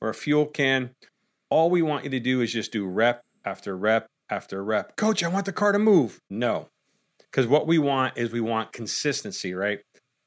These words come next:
Then consistency builds confidence. Now they have confidence, then they have the speed. A lot of times we have folks come in,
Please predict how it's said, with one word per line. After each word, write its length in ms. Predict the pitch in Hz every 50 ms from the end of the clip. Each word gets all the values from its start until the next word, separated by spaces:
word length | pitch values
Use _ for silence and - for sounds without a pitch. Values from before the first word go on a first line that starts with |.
| _
Then 180 | - 139 151 156
consistency 1200 | - 165 151 131 - - - - 202 214 208 - 180 165 - - 156 143 135 127 127 127 - _ - 113 101 90
builds 420 | 127 123 131 131 131 123 - -
confidence. 840 | - - - 131 120 113 - - - 67 - - - - - - _ _ _ _ _ _ _ _ _ _ _ _ _ _ _ _ -
Now 120 | 117 135
they 80 | 160 170
have 200 | 160 147 131 -
confidence, 720 | - - 147 156 175 160 - 92 87 92 - - - - _ _ _ _ _ _ _ _ _ _ -
then 260 | 104 104 127 139 143
they 140 | 139 131 123
have 200 | 120 113 110 98
the 100 | 104 92
speed. 520 | - - - - 120 101 90 82 80 - _
A 80 | - 117
lot 240 | 110 120 147 190 208
of 80 | 202
times 180 | - 208 196 160
we 80 | 151 147
have 160 | 139 131 -
folks 220 | 147 139 135 -
come 240 | - - 139 131 139
in, 180 | 139 139 131